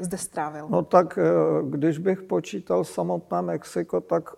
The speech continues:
Speaker 2: odhadem je to mezi šesti, sedmi lety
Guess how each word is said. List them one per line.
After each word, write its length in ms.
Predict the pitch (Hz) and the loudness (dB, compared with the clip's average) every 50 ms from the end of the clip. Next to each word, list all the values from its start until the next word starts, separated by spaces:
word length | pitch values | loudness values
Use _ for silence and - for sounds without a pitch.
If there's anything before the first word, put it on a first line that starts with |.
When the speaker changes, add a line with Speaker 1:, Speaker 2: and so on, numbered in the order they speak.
| _ | _
Speaker 2:
odhadem 560 | - 156 151 143 143 160 165 147 175 170 165 175 | 0 0 0 2 2 0 2 2 2 0 2 0
je 100 | 170 170 | 0 0
to 160 | - 185 185 | -2 -4 -2
mezi 540 | 175 175 170 156 156 180 170 170 180 - - - - - - - - 180 214 - - _ - - - | -2 -2 -2 -2 -2 -2 0 0 0 0 -2 -4 -12 -14 -14 -16 -16 -18 -20 -20 -20 _ -20 -20 -18
šesti, 720 | - - - 160 151 147 - - - - - 180 185 175 | -16 -6 0 0 0 0 -2 -12 -14 -4 -2 -2 -2 -2
sedmi 440 | 151 - - 160 151 139 156 151 160 | -4 -2 0 0 0 0 0 -2 0
lety 600 | 160 156 160 160 - - 170 170 175 180 190 | 2 0 0 -2 -2 0 2 2 2 2 -2